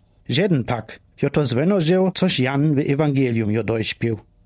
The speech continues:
Toż ta mała scena w persado obsimieją w reducerowanej formie całe jaczone czojenie.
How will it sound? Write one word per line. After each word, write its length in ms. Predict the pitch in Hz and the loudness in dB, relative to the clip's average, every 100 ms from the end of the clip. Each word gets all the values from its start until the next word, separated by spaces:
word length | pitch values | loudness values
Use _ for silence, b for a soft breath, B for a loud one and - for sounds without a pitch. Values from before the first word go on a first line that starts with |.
| _ - | _ -4
Toż 160 | 160 | -2
ta 120 | 170 | 0
mała 380 | 143 143 202 220 | 0 2 2 0
scena 560 | 190 - 160 202 196 190 | 0 0 2 2 2 0
w 100 | 131 | -2
persado 840 | 131 - 160 220 - 139 147 160 165 | -4 -2 -2 0 0 0 0 0 -2
obsimieją 600 | - 165 - 175 170 170 147 | -2 -4 0 2 4 2 2
w 40 | |
reducerowanej 1040 | 127 123 127 120 - 180 226 196 160 165 | 0 0 -2 -2 0 2 2 2 0 0
formie 560 | 156 127 123 135 139 131 - _ _ - | 0 -2 0 0 0 -2 -6 _ _ -8
całe 320 | - 156 196 | -2 0 2
jaczone 560 | 170 123 - - 131 143 | 2 0 -2 -2 0 0
czojenie. 600 | - 139 127 104 101 - | 0 0 0 -2 -4 -6